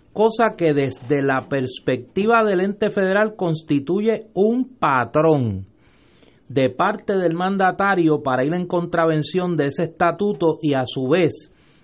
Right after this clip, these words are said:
incumplir también con el plan fiscal vigente. La ley veintinueve, refiriéndose a la ley que exime a los municipios del pago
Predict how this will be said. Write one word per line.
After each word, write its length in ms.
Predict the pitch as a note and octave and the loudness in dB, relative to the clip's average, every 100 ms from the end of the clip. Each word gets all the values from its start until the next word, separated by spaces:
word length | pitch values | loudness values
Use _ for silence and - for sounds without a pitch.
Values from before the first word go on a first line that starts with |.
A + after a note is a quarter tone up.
| _ | _
incumplir 840 | D#3 D#3+ D3+ C#3+ C#3 C3+ F#3+ G#3+ - | 0 0 0 -2 -4 -2 -2 -2 -2
también 460 | A3 A3 A#3 A#3+ | 0 0 0 -2
con 200 | G3+ D#3 | -2 -2
el 120 | C3+ A#2+ | -2 -2
plan 300 | C#3 D3+ E3 | -2 -2 -2
fiscal 560 | F#3 F3 - F3+ F#3 | -4 -4 -2 0 0
vigente. 800 | D#3 C3 B2 B2 C3 - A2 F2+ - _ _ _ _ _ _ _ _ _ _ _ | 0 -2 -2 -2 -4 -6 -10 -10 -16 _ _ _ _ _ _ _ _ _ _ _
La 220 | B2+ A2+ A#2+ | -4 -2 0
ley 180 | D#3 F#3+ | 2 2
veintinueve, 920 | G#3 G3+ G3+ F#3 G#3 G3 C#3 E3 F#3+ - _ _ - | 0 -2 -2 0 0 2 2 0 -4 -14 _ _ -14
refiriéndose 580 | G#2+ - A2+ A#2+ C3 D#3 | -10 -6 -6 -4 -4 0
a 60 | |
la 100 | C#3 | 0
ley 140 | C#3+ C#3+ | 0 -2
que 120 | C#3+ | -4
exime 320 | C3 C#3+ C#3 | -6 -4 -4
a 20 | C3+ | -2
los 80 | C3 | -2
municipios 680 | C3+ B2 A#2 C#3+ A#2+ G#2+ - _ _ - - - _ | -2 -4 -2 -4 -4 -10 -10 _ _ -20 -20 -20 _
del 200 | - A2 | -4 -4
pago 540 | G#2+ C3+ C#3+ A#2+ A#2 | 2 4 4 2 -2